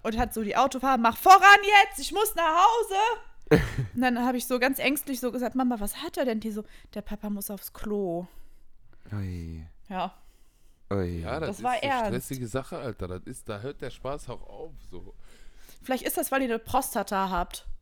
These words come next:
Speaker 1: Ich habe das Gefühl, das hängt irgendwie mit der Prostata
Speaker 3: Guck mal.
Speaker 1: zusammen. Man kommt ja auch da hinten rum da dran.
Speaker 3: Nymphe, stell dir mal vor,
Speaker 1: Ja.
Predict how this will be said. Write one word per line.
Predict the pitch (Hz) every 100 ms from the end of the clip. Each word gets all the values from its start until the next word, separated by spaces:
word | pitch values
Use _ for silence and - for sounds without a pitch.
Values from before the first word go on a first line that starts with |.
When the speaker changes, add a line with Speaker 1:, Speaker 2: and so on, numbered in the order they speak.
| - -
Speaker 1:
Ich | -
habe | 269
das | 240 -
Gefühl, | 208 247
das | 220 208
hängt | 226 185
irgendwie | 208 196
mit | 185 185
der |
Prostata | 180 160 165 165 170 170
Speaker 3:
Guck | 226
mal. | 185
Speaker 1:
zusammen. | 165 165 165
Man | 180
kommt | 247 285 269
ja | 226
auch | -
da | 214
hinten | 220 247 -
rum | 214 226
da | 196
dran. | - 190 170 -
Speaker 3:
Nymphe, | 110 120 - 90 - -
stell | - 135 160
dir | 160
mal | 127
vor, | - 139
Speaker 1:
Ja. | 220 233 196